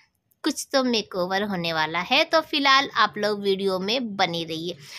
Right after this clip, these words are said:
तो यहाँ पे मैं डाल दी हूँ सर्फ और सर्फ से ना अच्छे से एकदम रगड़ रगड़ के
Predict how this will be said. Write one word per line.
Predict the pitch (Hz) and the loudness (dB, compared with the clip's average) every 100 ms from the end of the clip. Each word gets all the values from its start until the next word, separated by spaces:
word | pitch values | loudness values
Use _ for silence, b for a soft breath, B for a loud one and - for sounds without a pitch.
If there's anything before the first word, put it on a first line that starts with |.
| B - | B 2
तो | |
यहाँ | 359 349 330 330 | 4 6 6 6
पे | 339 | 4
मैं | 302 294 294 | 4 4 4
डाल | 247 226 233 | 4 4 4
दी | 233 | 4
हूँ | 254 269 | 2 2
सर्फ | 262 - 233 262 269 | 0 0 2 2 2
और | 254 247 | 4 4
सर्फ | - 262 254 247 | 2 2 2 0
से | - 247 | -2 2
ना | 254 262 - | 2 0 -2
अच्छे | 294 - - 320 | -6 -4 -2 -2
से | - 294 | -2 -2
एकदम | 262 220 233 233 | 0 0 0 0
रगड़ | 214 208 233 220 | 0 2 2 2
रगड़ | 196 220 233 | 0 -2 -2
के | 233 277 | -2 -4